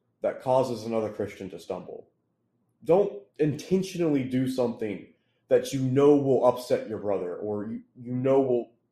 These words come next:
scare your sister or harm either of them in any way.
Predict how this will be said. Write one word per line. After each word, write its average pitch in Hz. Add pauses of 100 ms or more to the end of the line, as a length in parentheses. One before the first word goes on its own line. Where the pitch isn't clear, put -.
(140)
scare 127
your 110
sister -
or 104
harm 123 (640)
either 131
of 110
them 110
in 110
any 110
way. 95